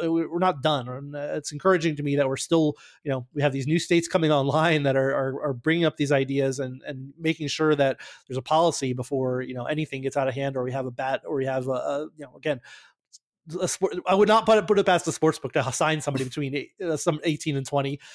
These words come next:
uh, without a rule saying that you can't do this, 'cause it's, it's certainly possible. You get a number one pick who just came out of school, eight, who's nineteen, oh, but maybe they're hot for a sports book. Like, yeah, so it's, uh, yeah, a,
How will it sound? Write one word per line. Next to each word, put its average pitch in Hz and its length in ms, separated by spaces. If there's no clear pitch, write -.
uh, 143 420
without 156 280
a 151 40
rule 170 300
saying 151 320
that 143 100
you 139 60
can't 185 240
do 127 100
this, 117 220
'cause 135 220
it's, - 180
it's 156 180
certainly 165 300
possible. 165 380
You 123 40
get 135 120
a - 20
number 143 180
one 143 220
pick 165 240
who 151 80
just 147 180
came 156 140
out 156 100
of 147 60
school, 165 400
eight, 170 200
who's 156 200
nineteen, 175 600
oh, 180 260
but 131 100
maybe 139 200
they're 143 120
hot 156 340
for 156 120
a 147 40
sports 175 300
book. 123 300
Like, 127 240
yeah, 170 160
so 170 260
it's, 170 220
uh, 165 320
yeah, 147 140
a, 180 160